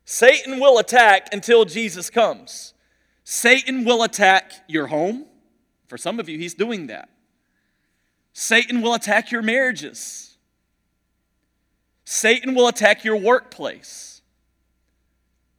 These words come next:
But Satan will definitely attack your church. The church is God's plan A for how he wants to redeem the world. It is the means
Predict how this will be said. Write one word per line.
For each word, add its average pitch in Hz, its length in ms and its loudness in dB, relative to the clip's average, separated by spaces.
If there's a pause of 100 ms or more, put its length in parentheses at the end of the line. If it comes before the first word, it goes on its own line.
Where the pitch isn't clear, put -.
(760)
But 220 140 -2
Satan 269 520 2
will 233 160 2
definitely 170 960 -4
attack 151 500 -4 (120)
your 139 200 -12
church. - 720 -20 (2000)
The - 80 -6
church - 680 -2
is 170 160 -8
God's 175 320 -2
plan 165 380 -10 (100)
A 123 280 -10 (180)
for 151 120 -8
how 147 140 -4
he 156 140 -10
wants 139 260 -12
to 156 100 -14
redeem 131 340 -12
the 123 80 -16
world. 120 340 -14 (1000)
It 233 100 2
is 180 160 -4
the 170 140 -2
means 165 960 -10